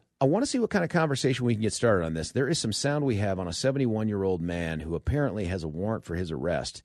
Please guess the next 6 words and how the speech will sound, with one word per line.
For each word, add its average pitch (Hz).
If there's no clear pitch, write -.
for 78
defacing 113
some 85
property 90
out 76
there. 98